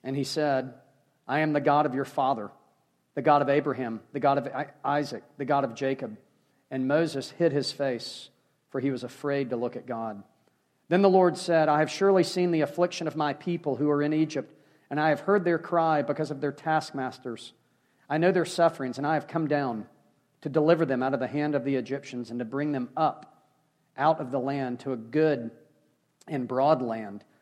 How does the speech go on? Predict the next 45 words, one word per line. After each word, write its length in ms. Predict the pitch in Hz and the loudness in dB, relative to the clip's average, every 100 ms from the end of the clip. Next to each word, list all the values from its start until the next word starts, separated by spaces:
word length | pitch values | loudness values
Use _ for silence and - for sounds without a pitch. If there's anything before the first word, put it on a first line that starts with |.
| - | -4
a 60 | 143 | 0
land 300 | 151 160 156 | 0 0 -2
flowing 460 | - 160 165 131 | 0 2 2 0
with 160 | 127 127 | -2 -2
milk 280 | 147 156 147 | 0 0 -2
and 120 | 127 | -6
honey, 320 | 147 139 107 | -4 -6 -6
to 100 | - | -10
the 80 | 131 | -10
place 320 | - 160 156 | -2 0 0
of 80 | 127 | -2
the 80 | 131 | -10
Canaanites, 760 | - 160 147 123 117 - - - _ _ _ _ _ - | -6 -4 -2 -4 -8 -12 -20 -20 _ _ _ _ _ -2
the 80 | |
Hittites, 520 | 135 165 151 117 - - | 0 0 0 -4 -8 -12
the 160 | 139 | -6
Amorites, 540 | 156 160 131 117 113 - | -2 0 0 -2 -4 -12
the 80 | - | -4
Perizzites, 840 | 160 151 139 120 117 - - - _ _ _ _ _ _ _ _ _ _ _ _ _ _ | 0 0 0 -2 -4 -10 -18 -18 _ _ _ _ _ _ _ _ _ _ _ _ _ _
the 80 | 131 | -4
Hivites, 840 | 151 156 139 123 - - - - - | 0 2 2 0 -8 -16 -16 -16 -10
and 120 | 127 | -6
the 40 | 131 | -2
Jebusites. 960 | 143 139 127 135 120 117 - - - | -2 -2 -2 -4 -6 -8 -14 -16 -14
And 160 | 135 135 | -6 -2
now, 280 | 151 156 139 | 0 0 0
behold, 400 | 135 127 160 139 | 0 2 2 2
the 60 | |
cry 260 | 139 165 165 | 0 2 2
of 80 | 156 | 2
the 60 | |
people 300 | 156 160 160 | 0 0 0
of 80 | 143 | 0
Israel 380 | 151 151 139 127 | 0 0 -2 -2
has 140 | 123 | -4
come 240 | - 151 156 | -4 -4 -2
to 60 | |
me, 200 | 123 120 | -4 -6
and 80 | 117 | -6
I 100 | 120 | -6
have 100 | 127 | -2
also 300 | 131 135 139 | -2 -2 -6
seen 320 | 120 - 151 | -10 -6 -4
the 80 | 147 | -4
oppression 640 | 127 - 170 165 131 110 | -4 -2 -2 -2 -6 -12